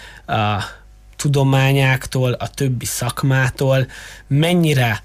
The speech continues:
függ csak a görbéktől, képletektől, Excel tábláktól, és hol jön be akár a pszichológia kérdése és az emberközpontúság. Beszélgettünk arról, hogy a közgazdaságtan inkább egy társadalomtudomány vagy sem, hogy milyen közgazdasági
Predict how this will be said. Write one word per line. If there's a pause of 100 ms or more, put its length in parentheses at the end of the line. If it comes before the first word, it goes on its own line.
(100)
függ
csak
a
görbéktől,
képletektől, (280)
Excel
tábláktól, (220)
és
hol
jön
be
akár
a
pszichológia
kérdése (240)
és
az
emberközpontúság.
Beszélgettünk
arról,
hogy
a
közgazdaságtan
inkább
egy
társadalomtudomány
vagy
sem, (400)
hogy (280)
milyen
közgazdasági